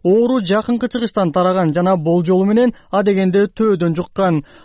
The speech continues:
Ал тапта Кыргызстандын Тышкы иштер министрлиги Кореяда мерс вирусуна кабылгандар арасында кыргызстандар жок деп билдирди. Бүгүн Шанхай кызматташтык уюмунун ички иштер министрлеринин кеңешинин үчүнчү отуруму жүрүп жатат. Жетекчилер экстремизм, терроризм,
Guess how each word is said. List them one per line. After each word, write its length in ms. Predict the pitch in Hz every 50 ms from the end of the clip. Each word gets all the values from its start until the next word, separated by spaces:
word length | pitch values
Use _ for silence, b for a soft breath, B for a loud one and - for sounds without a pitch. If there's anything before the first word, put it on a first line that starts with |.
| B
Ал 200 | B 185 233 254
тапта 420 | - 254 233 _ - 190 156 135 135 -
Кыргызстандын 500 | 185 185 190 - - 202 196 220 247 208
Тышкы 240 | - 233 - - 208
иштер 240 | 180 - 226 214
министрлиги 600 | 214 202 202 208 196 - - 226 214 214 226 247
Кореяда 640 | - - 214 214 208 214 226 233 233 202 233 240 240
мерс 440 | 226 202 196 208 226 240 226 - -
вирусуна 400 | 220 240 226 233 - 233 233 214
кабылгандар 560 | - - 220 208 202 190 185 190 185 190 190
арасында 500 | 196 196 208 202 - 226 220 220 247 247 b b b b -
кыргызстандар 680 | - 233 220 202 - - 202 185 185 175 208 214 - b b b b
жок 240 | 185 202 233 220 - - -
деп 140 | 165 151 143
билдирди. 640 | 151 175 190 190 175 202 185 175 190 185 165 147 135 b b b b b b b b b b b -
Бүгүн 340 | 160 214 240 240 277 269
Шанхай 440 | 254 - 254 247 240 - 262 254 254
кызматташтык 600 | 233 226 226 233 233 - - 233 226 - - 233
уюмунун 400 | 220 226 226 220 220 220 233 226 220
ички 240 | 220 - - -
иштер 280 | 214 - - 233 226 226
министрлеринин 880 | 214 214 214 226 208 - - 226 226 220 214 190 190 180 175 170 165 160
кеңешинин 540 | 175 190 196 208 202 - 220 220 247 240 233
үчүнчү 480 | 208 220 220 - - 214 196 185 - 220 214
отуруму 340 | 214 - - 220 202 185 175
жүрүп 220 | 175 180 185 170 180
жатат. 300 | 202 190 202 175 139 b b b b b -
Жетекчилер 540 | 190 180 196 185 - - 196 196 202 185 185 196
экстремизм, 580 | 214 - - 214 208 208 208 220 180 175 165 151
терроризм, 640 | 143 185 190 196 196 214 220 185 165 170 160 143